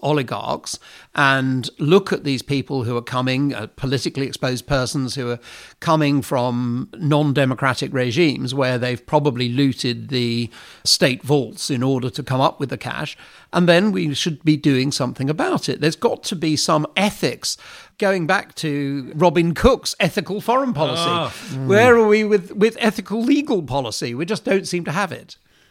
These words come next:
Speaker 3: You said that, uh, we've got a new act, the Economic Crime Bill, which is now
Speaker 1: Hmm.
Speaker 3: passed
Speaker 2: Economic
Speaker 3: into
Speaker 2: Crime Act.
Speaker 3: law,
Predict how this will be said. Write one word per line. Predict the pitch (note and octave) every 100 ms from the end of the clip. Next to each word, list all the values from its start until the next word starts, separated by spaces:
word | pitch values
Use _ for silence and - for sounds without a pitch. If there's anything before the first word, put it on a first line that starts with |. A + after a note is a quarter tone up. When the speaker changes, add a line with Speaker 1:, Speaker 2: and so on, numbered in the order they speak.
| _ _
Speaker 3:
You | - D#3+ F3 E3+ -
said | - F#3+ D#3+
that, | D#3+ D#3+ _ -
uh, | D3 C3 B2+
we've | B2+ -
got | C3 -
a |
new | A#2+ B2+ A#2+ A2+ - -
act, | B2 G#2+ _ -
the | A2+
Economic | A2+ G#2+ A2 G#2+ _ _
Crime | _ B2 A#2+ F#2+
Bill, | E2+ F#2
which | G2+ _ -
is | F2+
now | F#2 F#2+ F2+ - _
Speaker 1:
Hmm. | D#3 B2+ A2 -
Speaker 3:
passed | A2+ G2+ -
Speaker 2:
Economic | A2 G2+ B2
Speaker 3:
into | -
Speaker 2:
Crime | A#2
Act. | G2+
Speaker 3:
law, | F#2 A#2+